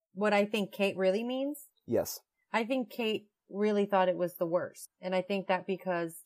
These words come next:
Speaker 1: the story she eventually told Michael was, was that it was the worst because he blindfolded her and she was scared. And then she ch-, chugged the champagne 'cause she was dry mouthed from all the fight or flight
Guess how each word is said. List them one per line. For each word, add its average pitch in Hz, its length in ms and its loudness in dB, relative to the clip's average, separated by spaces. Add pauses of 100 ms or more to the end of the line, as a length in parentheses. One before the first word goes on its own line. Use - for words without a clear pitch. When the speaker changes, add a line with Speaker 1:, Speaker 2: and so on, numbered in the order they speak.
(160)
Speaker 1:
the 185 120 0
story 185 360 2
she 185 400 -2
eventually 175 500 2
told 175 240 2
Michael 165 640 -2 (220)
was, 170 420 0 (360)
was 180 220 4
that 175 180 4
it 170 100 6
was 165 220 2 (280)
the 185 80 2
worst 175 380 2
because 175 340 -6
he 180 80 -8
blindfolded 170 600 2
her 160 420 -4
and 170 200 -8
she 170 120 -10
was 160 180 -6
scared. 151 480 -4 (300)
And 180 120 -2
then 165 180 -4
she 160 540 -8 (480)
ch-, 180 240 -6
chugged 180 320 0
the 180 60 -4
champagne 170 520 -4
'cause 175 120 -6
she 175 140 -6
was 160 200 -2 (240)
dry 170 280 2
mouthed 160 340 -2
from 170 180 -2
all 156 140 -2
the 156 340 -6
fight 165 200 0
or 160 80 0
flight 165 400 -2